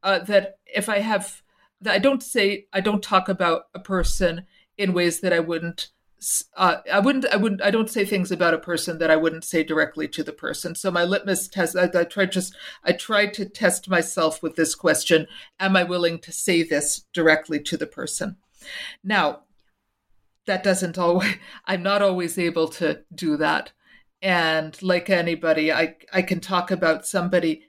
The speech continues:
negatively, but I feel very bad afterwards and I feel that I've done something wrong. You know, in some, even with the person doesn't know it at all, I've damaged something by talking about that person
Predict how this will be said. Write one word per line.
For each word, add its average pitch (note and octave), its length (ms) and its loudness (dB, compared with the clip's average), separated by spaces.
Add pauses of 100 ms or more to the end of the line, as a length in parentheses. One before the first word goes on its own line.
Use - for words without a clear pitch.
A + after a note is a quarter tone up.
negatively, F3+ 680 0
but E3+ 180 0
I D#3+ 100 4
feel E3 520 -2 (280)
very G3+ 240 2
bad D#3+ 300 0
afterwards D3+ 760 -2
and D#3 380 -4
I E3 60 -4
feel E3+ 300 -2
that E3 140 -2
I've D3+ 160 -4
done E3 220 0
something D#3 460 -2 (300)
wrong. D#3+ 500 -4
You F3+ 40 -2
know, E3 260 4
in D#3+ 140 -2
some, E3 380 0 (140)
even F3+ 280 2
with F3 160 0 (160)
the F3 80 2
person F3 480 0
doesn't E3 360 0
know D#3 200 2
it D3+ 100 0
at D3+ 140 -4
all, E3 360 0 (200)
I've F3+ 220 -4
damaged D3+ 580 0
something - 600 -4
by - 120 -4
talking - 440 -6
about E3 260 -4
that - 180 -10
person - 420 -10